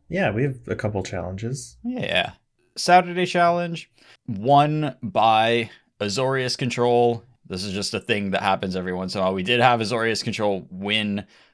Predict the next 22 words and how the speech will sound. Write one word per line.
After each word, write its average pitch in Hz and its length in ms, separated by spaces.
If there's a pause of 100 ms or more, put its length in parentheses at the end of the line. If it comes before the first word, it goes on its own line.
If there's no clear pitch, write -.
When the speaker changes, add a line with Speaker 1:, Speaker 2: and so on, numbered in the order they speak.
Speaker 2:
a 95 240
challenge 98 720 (200)
last 92 420
weekend 95 460
as 90 260
well, 87 560 (100)
but 92 140
it 87 100
really 127 400
just 92 320
doesn't 98 440
pop 87 300
up 87 300
with 95 240
the 95 140
level 87 260
of 82 120
consistency. 90 960 (100)
And, 90 380
I 113 60
mean, 92 200
my 87 380